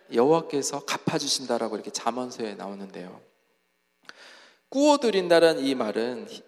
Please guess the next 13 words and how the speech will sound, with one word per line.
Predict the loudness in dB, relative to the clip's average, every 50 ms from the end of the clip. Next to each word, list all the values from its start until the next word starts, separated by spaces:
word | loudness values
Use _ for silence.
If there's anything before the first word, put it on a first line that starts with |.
| _ -20
히브리어로 | -16 -14 -6 -4 -2 0 0 0 0 -2 -4
말베인데 | -4 -4 -4 -4 -2 -2 -4 -4 -4 -8 -12 -12 -14 -14 -16 -20 -20 -12 -10
잠언서에는 | -2 -2 2 6 6 6 6 6 2 2 2 4 4 4 2 0 2 4
똑같은 | 4 4 4 4 0 -2 -2 -4 -6 -6 -6 -4
말이 | -4 -4 -2 -2 -4 -4 -6 -10 -16 -20 _ _ _ _ _ -10 -6 0
어떻게 | 0 0 2 2 0 0 0 -2
번역이 | -2 -2 -2 -2 -4 -6 -8 -10
됐냐면 | -12 -14 -12 -14 -16 -16 -16 -16 -18 -18 -20 _ _ _ _ _ _ _ _ _ _ _ -4
빚진 | -4 -4 -4 -4 -2 -2 -2 -2 -4 -6 -4
자로 | 2 2 4 6 6 6 4 4 0 -6 -10 -10 -10
이렇게 | -10 -8 -8 -8
번역이 | -6 -2 -2 0 0 -2 -4 -4
되었습니다. | -6 -8 -6 -6 -8 -10 -12 -16 -20 -20 -20